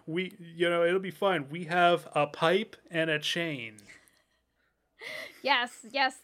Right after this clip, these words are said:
Speaker 2: the, the
Speaker 1: That's it.
Speaker 2: very, very classic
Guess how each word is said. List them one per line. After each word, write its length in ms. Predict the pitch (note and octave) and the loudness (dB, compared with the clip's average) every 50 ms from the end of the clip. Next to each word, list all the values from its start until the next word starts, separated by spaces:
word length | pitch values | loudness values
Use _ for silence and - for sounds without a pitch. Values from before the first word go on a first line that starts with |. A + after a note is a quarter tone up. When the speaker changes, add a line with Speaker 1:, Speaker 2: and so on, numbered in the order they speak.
| _ | _
Speaker 2:
the, 320 | - C4 B3+ B3+ B3 A#3 - | -12 -10 -8 -8 -8 -10 -4
the 40 | G3 | 0
Speaker 1:
That's 280 | F3+ D#3+ D#3+ B3 A#3 F#3+ | 4 4 4 4 6 8
it. 40 | |
Speaker 2:
very, 460 | E3+ D#3 B3+ C4+ C4+ C#4+ D4 D4 D4 C#4 | 8 8 8 8 6 4 4 2 0 -6
very 580 | A#3 G#3+ A3 B3 B3 B3+ B3+ C4 C4 B3+ A#3 A#3+ - | -8 -4 -4 -2 0 0 0 0 -2 -4 -6 -10 -14
classic 800 | - - C#4 A3+ A3+ A3+ A3+ A#3 A#3+ A#3+ - - A#3+ A3+ - | -14 -12 -6 -2 0 2 2 2 0 -2 -4 -8 -8 -8 -10